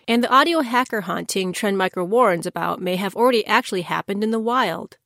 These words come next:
The company's researchers point to one posting from a customer on a Sonos forum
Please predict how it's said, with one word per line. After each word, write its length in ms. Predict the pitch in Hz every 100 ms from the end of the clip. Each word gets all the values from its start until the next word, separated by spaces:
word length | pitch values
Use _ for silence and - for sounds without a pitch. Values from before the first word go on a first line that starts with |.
| _ _ _ _ _ -
The 100 | 285
company's 480 | - 359 427 415 -
researchers 460 | 254 285 269 277
point 300 | - 240 214
to 120 | - 233
one 240 | 247 339
posting 380 | - 226 226 240
from 180 | - 262
a 60 |
customer 500 | 254 196 190 - 214 208
on 160 | 185
a 40 | 190
Sonos 400 | - 180 180 -
forum 440 | 262 262 180 175